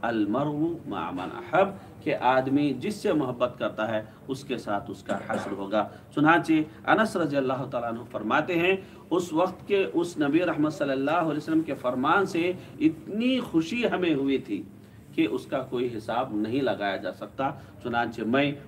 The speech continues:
मोहम्मद सल्लल्लाहु अलैहि वसल्लम से मोहब्बत करता हूँ, हज़रत अबू बकर रज़ियल्लाहु ताला से मोहब्बत करता हूँ, हज़रत उमर रज़ियल्लाहु ताला से मोहब्बत करता हूँ,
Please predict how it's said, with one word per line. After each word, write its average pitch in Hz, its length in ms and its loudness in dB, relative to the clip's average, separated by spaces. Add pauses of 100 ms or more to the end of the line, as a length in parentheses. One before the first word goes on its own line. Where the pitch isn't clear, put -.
मोहम्मद 135 360 0
सल्लल्लाहु 123 560 0
अलैहि 113 180 -4
वसल्लम 107 300 -6
से 110 140 -8
मोहब्बत 110 440 -4
करता 135 240 -2
हूँ, 147 160 0 (220)
हज़रत 139 220 2
अबू 147 220 2
बकर 139 280 -2
रज़ियल्लाहु 120 480 0
ताला 127 160 -4
से 123 140 -8
मोहब्बत 117 420 -4
करता 135 220 -2
हूँ, 147 200 0 (240)
हज़रत 156 500 0
उमर 165 280 6
रज़ियल्लाहु 135 460 0
ताला 131 200 -4
से 107 140 -10
मोहब्बत 123 400 -4
करता 139 220 -2
हूँ, 143 180 -2